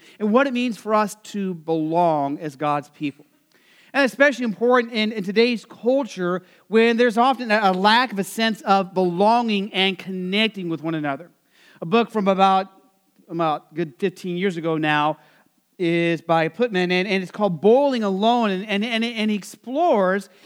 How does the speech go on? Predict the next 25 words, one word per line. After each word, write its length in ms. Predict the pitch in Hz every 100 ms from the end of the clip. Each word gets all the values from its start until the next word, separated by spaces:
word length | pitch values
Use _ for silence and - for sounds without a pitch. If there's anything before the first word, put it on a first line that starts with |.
| -
you 120 | 214
know, 200 | 208 202
how 320 | 196 247 254
our 120 | 240
culture 560 | - - 254 233 190 190
is 140 | 190
becoming 380 | - 185 196 175
more 340 | 175 208 214
and 80 | 220
more 240 | 185 185 208
disconnected 1160 | 139 160 196 - - 220 220 285 - 160 160 - _ _ _
from 520 | 180 170 175 190 165
one 240 | 147 151 175
another. 480 | 190 208 269 127 - _ _ _ _ _ _ _ _ _ _
So 160 | 240
as 120 | 277 233
we 80 |
do 140 | 226 320
that, 240 | 240 233
we're 80 | 247
gonna 140 | 302
start 420 | 233 247 247 254 277 -
here 240 | - 226 233
this 160 | 220
morning. 400 | 208 208 214 220